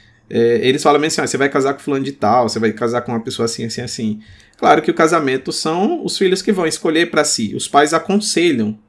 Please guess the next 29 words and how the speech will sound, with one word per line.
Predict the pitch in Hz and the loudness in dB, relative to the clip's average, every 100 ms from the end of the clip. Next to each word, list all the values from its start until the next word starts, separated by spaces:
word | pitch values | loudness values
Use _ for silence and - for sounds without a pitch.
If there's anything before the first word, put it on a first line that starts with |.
| _ | _
né, | 110 123 87 | -4 -2 -2
eles | 123 127 | -4 0
dão | 139 | -2
conselho, | - 220 - 165 131 123 - _ _ | 2 0 0 0 0 -2 -10 _ _
dizendo, | 127 131 139 | -2 2 2
ó, | 143 | 2
filho, | 123 110 | 0 -2
que | 123 | -2
nem | 127 160 | 0 2
o | 185 | 4
pai | 127 147 | 6 6
aqui | 151 147 | 4 2
deu | 139 143 | 2 2
conselho, | 143 214 214 139 | 4 2 2 0
filho, | 107 147 147 120 | 0 0 2 0
não | 123 156 | -2 -2
casa | - 120 120 131 208 - _ | 2 4 4 0 -4 -6 _
com | - | -4
mulheres | 175 170 127 131 147 | 2 4 6 4 2
aqui, | 175 180 | -2 -2
porque | 180 180 185 | 0 2 2
tinha | 180 196 | 2 0
toda | 202 214 208 208 | 2 6 8 8
uma | 220 | 4
história | 220 - 190 196 | 2 2 2 2
por | - | 0
trás | - 143 123 | 0 2 2
disso, | 113 104 - | 0 -4 -4
né? | 101 139 | -4 -4